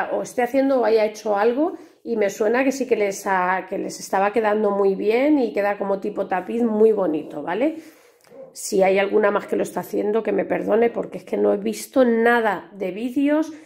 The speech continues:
Llevo desde febrero del año dos mil veintiuno,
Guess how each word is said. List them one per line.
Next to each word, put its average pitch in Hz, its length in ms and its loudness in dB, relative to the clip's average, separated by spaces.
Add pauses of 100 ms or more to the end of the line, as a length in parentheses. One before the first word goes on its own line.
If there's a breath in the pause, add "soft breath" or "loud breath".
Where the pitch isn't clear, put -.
(240 loud breath)
Llevo 220 340 4
desde 190 420 -2
febrero 226 920 0
del 185 280 -4
año 202 320 -2
dos 165 200 -8
mil 208 640 -6
veintiuno, 247 1160 2